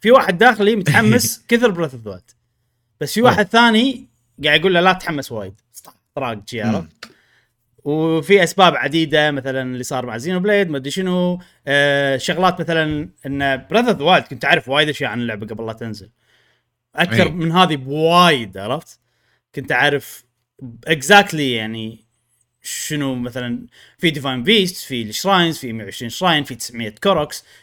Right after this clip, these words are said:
Speaker 1: قاري مقابلات، ما أدري شنو. شفت الأشياء هذه كلها
Speaker 2: مم.
Speaker 1: كنت أعرفها. هني هذا كانت شيء مجهول.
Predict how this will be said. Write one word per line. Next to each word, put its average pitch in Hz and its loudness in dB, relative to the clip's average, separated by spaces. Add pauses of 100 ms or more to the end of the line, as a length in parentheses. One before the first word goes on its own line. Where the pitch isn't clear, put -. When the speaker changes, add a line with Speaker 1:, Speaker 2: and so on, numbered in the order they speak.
(140)
Speaker 1:
قاري 120 -2
مقابلات، 127 2
ما 117 -10
أدري 110 -8
شنو. 160 -4 (220)
شفت 165 -6
الأشياء 180 2
هذه 165 -2
كلها 185 2
Speaker 2:
مم. 185 -4
Speaker 1:
كنت 95 -2
أعرفها. 123 -2
هني 208 2
هذا 208 4
كانت 175 -4
شيء 185 0
مجهول. 160 -2